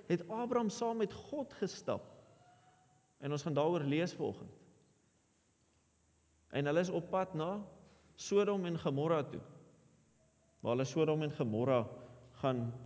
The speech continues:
oordeel. Nou met dit in gedagte, kom ons gaan lees dan nou uit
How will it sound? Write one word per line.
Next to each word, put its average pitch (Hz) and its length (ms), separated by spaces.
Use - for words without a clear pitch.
oordeel. 101 400
Nou 143 100
met 151 140
dit 175 120
in 185 120
gedagte, 131 600
kom 202 200
ons 214 120
gaan 196 200
lees 156 280
dan 151 120
nou 123 160
uit 135 560